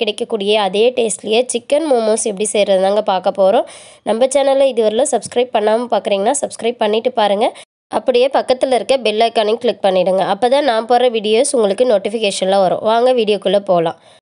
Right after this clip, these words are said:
கால் கிலோ சிக்கன் வாங்கி இந்த மாதிரி பிளெண்ட் பண்ணி வச்சிருக்கேன். கடைகள்ல கேட்டா கூட அவங்க இந்த மாதிரி கட் பண்ணி தருவாங்க. கூடவே மீடியம் சைஸ்ல ஒரு வெங்காயம் கட் பண்ணியிருக்கேன், அதையும் சேர்த்துக்கிறேன் சிக்கன்ல.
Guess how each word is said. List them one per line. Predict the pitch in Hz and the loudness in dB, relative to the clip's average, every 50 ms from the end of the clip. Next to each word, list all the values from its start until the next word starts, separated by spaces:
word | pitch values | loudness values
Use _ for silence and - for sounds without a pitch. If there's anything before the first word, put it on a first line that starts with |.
| - 220 | -2 0
கால் | 226 240 262 262 - | 0 0 0 0 0
கிலோ | 277 277 302 302 - - | 0 0 0 0 -2 -6
சிக்கன் | 247 - - 294 302 294 247 208 | -8 -2 -2 0 0 2 2 2
வாங்கி | 190 190 196 214 262 330 359 330 | 2 0 0 0 2 2 2 2
இந்த | 254 240 226 220 214 | 2 2 2 2 0
மாதிரி | 214 208 247 330 392 - 254 | 0 2 0 0 -2 -2 0
பிளெண்ட் | 214 220 214 226 226 - | 0 0 0 0 0 0
பண்ணி | 247 247 247 233 214 | 0 2 2 0 0
வச்சிருக்கேன். | 196 - - 214 196 202 - 226 269 359 453 - - - - _ _ _ - 233 | -2 -2 -4 -4 -4 -2 0 0 0 0 0 -4 -10 -20 -20 _ _ _ -2 0
கடைகள்ல | 226 240 269 262 302 285 285 269 269 - | 0 2 2 0 0 0 0 0 0 0
கேட்டா | 240 220 240 226 220 - | -2 0 0 -2 -2 0
கூட | 233 247 302 339 | 0 2 2 4
அவங்க | 330 285 254 233 220 | 4 2 2 0 0
இந்த | 214 220 214 | 0 0 0
மாதிரி | 214 214 254 349 349 - - 240 | 0 0 0 -2 -2 -4 -4 -4
கட் | 220 - - | -4 -2 -2
பண்ணி | 240 247 254 254 233 | 0 0 2 2 2
தருவாங்க. | 208 202 202 202 202 196 190 190 208 269 349 392 - - - _ _ _ _ _ _ _ - 285 | 0 2 2 0 0 2 0 2 2 2 0 0 -4 -12 -20 _ _ _ _ _ _ _ 0 2
கூடவே | 285 269 262 269 311 349 311 269 | 2 4 4 2 2 2 2 0
மீடியம் | 262 262 269 277 277 - | 2 2 2 0 0 0
சைஸ்ல | 277 254 247 - 269 262 294 330 302 | -2 -2 -2 0 0 2 2 4 2
ஒரு | 240 220 208 | 2 2 2
வெங்காயம் | 202 208 220 226 240 262 254 233 | 2 2 2 2 2 2 0 -2
கட் | 196 180 - 214 | -4 -2 -2 -2
பண்ணியிருக்கேன், | 208 214 208 202 202 254 285 359 427 392 - 220 | 0 0 -2 -2 0 2 2 2 2 2 0 2
அதையும் | 208 220 226 247 247 - | 2 2 0 0 0 0
சேர்த்துக்கிறேன் | 226 202 - 214 202 - 208 202 196 - | -4 -4 -4 -6 -6 -4 -4 -4 -4 -6
சிக்கன்ல. | 220 - - 233 233 240 240 254 | -10 -6 -2 -2 0 2 2 2